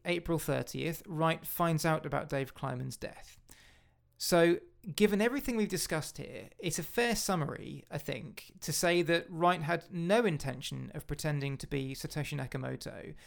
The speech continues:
until he realised it was the only way he could potentially get himself out of this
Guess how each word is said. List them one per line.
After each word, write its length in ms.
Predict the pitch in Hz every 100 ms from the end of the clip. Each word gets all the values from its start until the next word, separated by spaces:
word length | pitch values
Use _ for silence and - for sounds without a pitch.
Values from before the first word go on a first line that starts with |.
| - - -
until 420 | 175 156 - 214
he 160 | 226 196
realised 880 | 165 175 175 135 117 135 139 143 -
it 160 | 185 170
was 140 | 160
the 180 | 180 -
only 360 | 180 196 208 190
way 540 | 160 151 135 131 135 -
he 200 | 139 165
could 260 | 165 - - -
potentially 440 | 156 175 170 170
get 160 | 170 156
himself 360 | 160 175 156
out 200 | - 160
of 100 | 160
this 460 | 151 147 - -